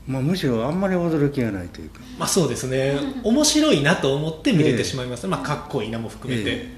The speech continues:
Speaker 2: 「何これ？」っていう、
Speaker 3: うん。
Speaker 2: まあ、拒否感は少なくともないですからね。
Speaker 1: ええ。まあ、それが一つの、ま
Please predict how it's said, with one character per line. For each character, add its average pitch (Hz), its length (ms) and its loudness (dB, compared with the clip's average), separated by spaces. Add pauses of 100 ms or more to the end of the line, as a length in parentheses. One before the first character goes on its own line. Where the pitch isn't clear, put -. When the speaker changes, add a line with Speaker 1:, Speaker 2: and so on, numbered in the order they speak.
(380)
Speaker 2:
「何 220 220 -2
こ 269 140 -4
れ？」 233 80 -4
っ - 20 -6 (280)
て 170 80 -2
い 170 160 2
う、 160 60 0
Speaker 3:
う - 0 -
ん。 - 20 -4 (220)
Speaker 2:
ま 175 120 -2
あ、 - 100 -10 (160)
拒 226 160 0
否 226 160 2
感 170 240 0
は 110 80 -2
少 - 180 -4
な 151 100 0
く - 120 -10
と 123 60 -4
も 104 100 -8
な 107 120 -6
い 120 60 -4
で 117 100 -6
す - 120 -10
か 131 80 -2
ら 101 60 -4
ね。 104 80 -8
Speaker 1:
え 104 40 -10
え。 107 60 -10 (320)
ま 139 80 2
あ、 123 40 0
そ 180 140 -4
れ 196 100 2
が 185 140 0
一 160 220 -6
つ 120 100 -8
の、 104 140 -4
ま 95 260 -8